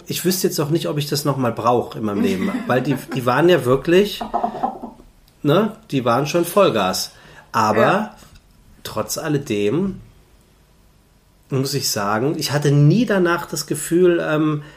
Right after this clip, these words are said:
Speaker 1: wir können uns nie mehr in die Augen sehen oder so. Also
Speaker 2: Mhm.
Speaker 1: wirklich nicht. Überhaupt nicht. Und da muss ich sagen, ähm, das finde ich, hat schon Qualität.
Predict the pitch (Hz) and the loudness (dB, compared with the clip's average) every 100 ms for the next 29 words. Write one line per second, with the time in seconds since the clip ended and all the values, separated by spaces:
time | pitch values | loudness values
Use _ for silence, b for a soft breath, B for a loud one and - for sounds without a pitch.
0 | B - 131 143 147 151 160 156 135 117 | B -4 0 2 2 2 2 2 2 2
1 | 190 175 107 98 92 92 92 95 90 - | 2 0 -2 -4 -2 -4 -4 -8 -4 -2
2 | 110 104 - - - 185 - - 240 190 | 0 0 0 -2 -4 -10 -10 -10 -2 0
3 | 208 175 151 147 - 98 - B B B | 0 0 -2 -4 -4 -8 -8 B B B
4 | - 113 98 - - - 104 139 156 - | -6 -4 -6 -14 -8 -6 -4 -4 -4 -4
5 | 156 156 170 175 B B B B - 143 | 0 2 0 -2 B B B B -4 0
6 | 147 156 160 160 - _ _ _ _ _ | 4 4 4 0 -14 _ _ _ _ _
7 | _ _ _ - 160 185 - 120 - - | _ _ _ -12 -10 -8 -8 -10 -10 -12
8 | - 160 175 143 - 107 - 95 87 95 | -4 2 2 0 -2 -6 -6 -8 -8 -6
9 | 87 | -8